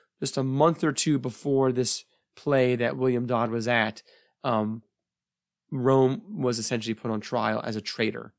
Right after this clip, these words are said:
and accused of treason and attempting to overthrow, um, Adolf Hitler as, as chancellor, even though he had been one of Hitler's brown shirts for, for years and, and the leader there for quite a while. So,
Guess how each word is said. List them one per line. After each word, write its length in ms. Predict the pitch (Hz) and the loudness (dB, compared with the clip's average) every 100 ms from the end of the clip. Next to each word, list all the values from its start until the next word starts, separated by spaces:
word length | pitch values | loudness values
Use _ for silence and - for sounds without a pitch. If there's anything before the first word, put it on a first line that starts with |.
| _ | _
and 140 | 127 | -6
accused 580 | 123 - 147 147 135 - | -6 -4 0 0 0 -4
of 160 | 131 107 | -8 -8
treason 580 | - 139 131 104 107 107 _ _ _ _ - | -8 -4 -4 -6 -10 -16 _ _ _ _ -8
and 160 | 131 | -6
attempting 420 | 117 - 135 131 120 | -4 -4 -4 -4 -6
to 100 | - | -2
overthrow, 800 | 139 113 107 - 127 117 104 113 _ _ _ _ _ 127 | -2 0 -6 -2 0 2 0 -6 _ _ _ _ _ -6
um, 220 | 113 107 | -6 -2
Adolf 260 | 127 117 - | -2 -4 -4
Hitler 280 | 127 113 | -8 -6
as, 260 | 110 110 - 127 | -8 -8 -8 -10
as 120 | 113 | -8
chancellor, 460 | - 113 107 117 | -4 -4 -4 -8
even 200 | 113 123 | -6 -4
though 100 | 123 | -4
he 280 | 110 127 117 _ _ _ | -4 -6 -10 _ _ _
had 220 | 123 113 | -8 -4
been 260 | 131 127 120 | -2 -2 -2
one 120 | 120 | -2
of 180 | 113 _ _ - | -4 _ _ -12
Hitler's 320 | 135 131 113 | -8 -6 -6
brown 300 | 113 107 117 | -4 -2 -2
shirts 300 | - 110 - | -4 -6 -6
for, 360 | - 107 104 - | -6 -4 -4 -6
for 120 | - 110 | -8 -4
years 460 | 120 117 104 98 | -2 -2 -2 -6
and, 100 | 104 | -8
and 180 | - 107 | -8 -8
the 40 | 110 | -6
leader 300 | 123 107 98 | -6 -6 -6
there 220 | 101 104 | -8 -10
for 200 | - 104 | -10 -12
quite 220 | - 117 | -4 -4
a 60 | 110 | -2
while. 400 | 107 107 110 - - - - | 0 0 -2 -10 -20 -20 -6
So, 460 | - 147 135 120 | 2 4 6 4